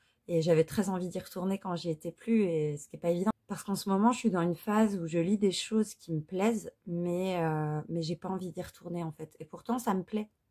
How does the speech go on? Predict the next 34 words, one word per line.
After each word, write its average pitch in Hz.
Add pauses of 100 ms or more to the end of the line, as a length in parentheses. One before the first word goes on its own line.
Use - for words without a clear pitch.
(220)
Donc, 165
euh, 156
c'est -
très -
frustrant -
comme 160
sensation. 160 (840)
Et 170
j'ai 160
l'impression, 175
en 196
fait, 202
de 165
pas 190
lire 208
au 180
bon 175
moment 190 (400)
ces -
choses 208 (760)
et 185
de 165
louper, 190
euh, 160 (760)
quelque 175
chose, 160
un 160
coup 160
de 165
cœur 170
ou 165
un, 147
enfin, 170
voilà. 147